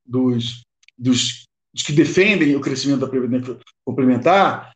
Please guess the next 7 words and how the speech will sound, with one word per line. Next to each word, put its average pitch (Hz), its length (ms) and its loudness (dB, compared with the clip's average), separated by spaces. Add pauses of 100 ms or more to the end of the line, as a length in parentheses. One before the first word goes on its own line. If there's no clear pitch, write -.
(180)
da 165 120 0
necessidade 196 880 2
de 214 360 -8
se - 800 -20
permitir 220 580 2
essa 190 200 2
isenção 160 600 0